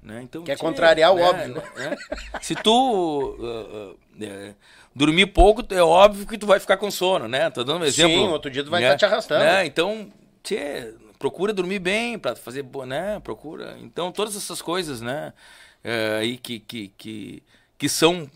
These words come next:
Speaker 1: parte do óbvio, né?
Speaker 2: Óbvio.
Speaker 1: <laughs> Né?
Speaker 2: Não, mas é
Speaker 1: Né?
Speaker 2: buscar
Speaker 1: Tamo aí pra gente viver bem, viver da melhor
Speaker 2: Claro,
Speaker 1: maneira
Speaker 2: e,
Speaker 1: possível,
Speaker 2: e
Speaker 1: né?
Speaker 2: evitar os estresses, porque são estresses pequenos
Speaker 1: Claro.
Speaker 2: que daqui a pouco tornam uma baita complicação,
Speaker 1: Busquem
Speaker 2: que
Speaker 1: bons profissionais, pessoas sérias que, que não vão,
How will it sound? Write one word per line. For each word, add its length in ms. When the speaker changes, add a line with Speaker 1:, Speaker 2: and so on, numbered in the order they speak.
Speaker 1:
parte 320
do 240
óbvio, 580
né? 360
Speaker 2:
Óbvio. 540
Speaker 1:
<laughs> 60
Né? 800
Speaker 2:
Não, 140
mas 180
é 180
Speaker 1:
Né? 60
Speaker 2:
buscar 320
Speaker 1:
Tamo 120
aí 140
pra 200
gente 580
viver 300
bem, 280
viver 200
da 100
melhor 160
Speaker 2:
Claro, 200
Speaker 1:
maneira 220
Speaker 2:
e, 20
Speaker 1:
possível, 320
Speaker 2:
e 80
Speaker 1:
né? 40
Speaker 2:
evitar 320
os 100
estresses, 360
porque 160
são 200
estresses 340
pequenos 340
Speaker 1:
Claro. 240
Speaker 2:
que 60
daqui 140
a 40
pouco 200
tornam 240
uma 60
baita 240
complicação, 460
Speaker 1:
Busquem 260
Speaker 2:
que 60
Speaker 1:
bons 180
profissionais, 480
pessoas 300
sérias 500
que, 340
que 120
não 240
vão, 760